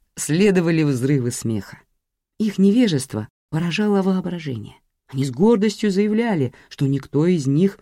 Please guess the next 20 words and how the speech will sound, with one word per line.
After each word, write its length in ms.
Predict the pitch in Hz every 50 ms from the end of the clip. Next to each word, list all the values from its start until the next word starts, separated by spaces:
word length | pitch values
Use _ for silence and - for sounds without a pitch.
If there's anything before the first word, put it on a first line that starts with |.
| _ -
не 160 | 127 147 160
может 380 | 151 135 127 131 151 196 202 -
прочитать 480 | - 139 131 - 123 135 160 180 -
ни 100 | 107 107
единого 480 | 113 107 104 92 107 123 151 160 156 165
слова. 540 | 151 - - 165 208 233 220 160 104 - _ _ _ _ _ -
А 300 | 143 147 147 139 139 -
старый 540 | - - - - - - 165 160 143 139 131 131 131
отец 340 | 131 131 131 143 131 127 -
семейства, 640 | - 135 143 180 220 208 - - - 113 101 - _ _ _ _ _ _ _ -
решивший 800 | 196 202 302 285 - - - 202 151 143 - - 127 117 - - _ _
невесть 680 | - 170 190 196 196 165 175 156 123 - - - - -
с 80 | - -
чего, 480 | - - - - 190 185 170 143 117
что 240 | - - - 175 170
Дороти 560 | 156 147 170 156 127 113 104 - - - - -
ученая, 720 | 156 131 143 - - 247 262 262 240 151 117 101 - - _ _ _ _
всерьез 480 | - - 139 131 113 110 113 123 127 -
спросил 500 | - - - 220 240 240 - - 330 269
ее, 400 | 180 113 113 107 98 101 87